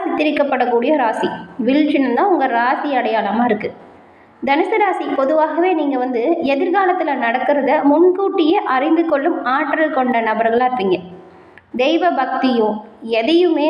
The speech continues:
செய்து முடிக்கும் விடாமுயற்சியும் கொண்டவங்க தான் தனுசு ராசி அன்பர்கள் நீங்க. உங்களுக்கு இந்த ஆவணி மாதம் எப்படிப்பட்ட மாதமா அமையும்? இந்த ஆவணி மாதத்தின் கிரக நிலைகள் உங்களோட வாழ்க்கையில ஏற்படுத்தக்கூடிய தாக்கங்கள்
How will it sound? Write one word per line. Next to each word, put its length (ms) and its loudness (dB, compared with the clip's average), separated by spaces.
செய்து 260 0
முடிக்கும் 520 0
விடாமுயற்சியும் 920 0
கொண்டவங்க 400 0
தான் 140 0
தனுசு 320 0
ராசி 240 -2
அன்பர்கள் 500 0
நீங்க. 200 0
உங்களுக்கு 420 0
இந்த 120 4
ஆவணி 340 2
மாதம் 260 -4
எப்படிப்பட்ட 640 -2
மாதமா 400 0
அமையும்? 340 -6
இந்த 200 0
ஆவணி 280 0
மாதத்தின் 420 0
கிரக 240 0
நிலைகள் 380 0
உங்களோட 340 2
வாழ்க்கையில 500 0
ஏற்படுத்தக்கூடிய 720 0
தாக்கங்கள் 520 0